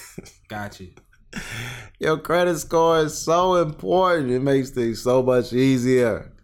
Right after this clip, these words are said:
Speaker 2: Mm.
Speaker 1: But yeah, that's the one thing I wish somebody would grab you by my neck and it really, like, vigilantly explain the importance of credit, how to manage it, and just, like, just the whole,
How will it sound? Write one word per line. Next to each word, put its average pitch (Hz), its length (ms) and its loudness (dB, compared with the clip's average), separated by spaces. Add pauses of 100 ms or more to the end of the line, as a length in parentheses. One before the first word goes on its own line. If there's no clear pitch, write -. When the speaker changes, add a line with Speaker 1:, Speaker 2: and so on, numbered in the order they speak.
Speaker 2:
Mm. 110 220 -10
Speaker 1:
But 113 140 0
yeah, 113 340 2
that's 135 220 -2
the 120 100 -8
one 120 340 -2
thing 113 140 -2
I 113 80 -2
wish 120 220 -2
somebody 117 340 -2
would 98 120 -2
grab 120 300 0
you 120 80 0
by 117 160 0
my 117 180 -4
neck 110 440 -4
and 98 120 -8
it 98 80 -6
really, 110 320 -2
like, 92 300 -6 (140)
vigilantly 107 1040 -2 (600)
explain 117 840 -2
the 104 120 -4
importance 101 540 -2
of - 160 -14
credit, 113 400 0
how 104 160 -4
to 92 80 -8
manage 107 480 -6
it, 104 320 -2
and 92 180 -12
just, 92 400 -8
like, 92 280 -8
just 98 260 -10
the 92 100 -8
whole, 101 640 -2